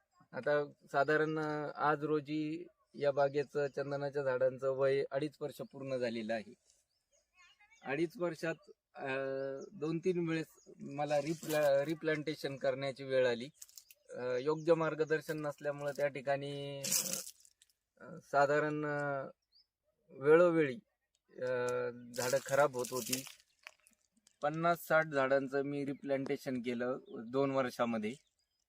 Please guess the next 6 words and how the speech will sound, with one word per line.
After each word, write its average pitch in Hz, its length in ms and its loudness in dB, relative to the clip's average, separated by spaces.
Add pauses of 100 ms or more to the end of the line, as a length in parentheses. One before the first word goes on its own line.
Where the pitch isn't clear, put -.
(420)
आणि 135 840 -4 (800)
मग 143 320 0 (180)
काही 156 220 0
झाडांची 143 460 2
ग्रोथ, 139 380 -4
अ, 147 360 2